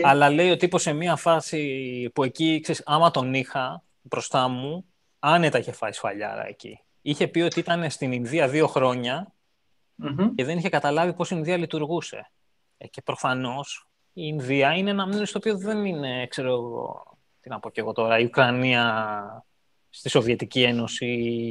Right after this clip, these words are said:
Speaker 1: ή, πώς το λένε, η Σιγκαπούρη. Ε, επειδή ακριβώς δεν καλπονότανε η χ-, μια χώρα με τόσες κουλτούρες, τόσα πράγματα να συμβαίνουν, τόσες διαφορετικότητες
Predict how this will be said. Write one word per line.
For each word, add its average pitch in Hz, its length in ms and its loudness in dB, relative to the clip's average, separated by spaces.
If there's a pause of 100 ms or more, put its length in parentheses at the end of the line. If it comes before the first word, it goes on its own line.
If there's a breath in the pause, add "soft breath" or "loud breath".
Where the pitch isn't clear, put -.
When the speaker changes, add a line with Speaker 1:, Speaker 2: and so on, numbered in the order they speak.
(160)
Speaker 1:
ή, 120 280 -4
πώς - 140 -2
το 135 100 2
λένε, 123 180 2
η 120 40 -2
Σιγκαπούρη. 123 760 -2 (160)
Ε, - 80 -12 (120)
επειδή 156 300 4
ακριβώς 196 600 2
δεν 160 320 -2
καλπονότανε 160 1040 2 (320)
η 127 100 -6
χ-, - 140 -12
μια 156 180 4
χώρα 175 340 8
με 127 140 0
τόσες - 340 0
κουλτούρες, 139 640 2
τόσα 151 240 2
πράγματα 151 460 6
να 123 100 -2
συμβαίνουν, 123 680 0
τόσες 151 260 2
διαφορετικότητες 127 1120 2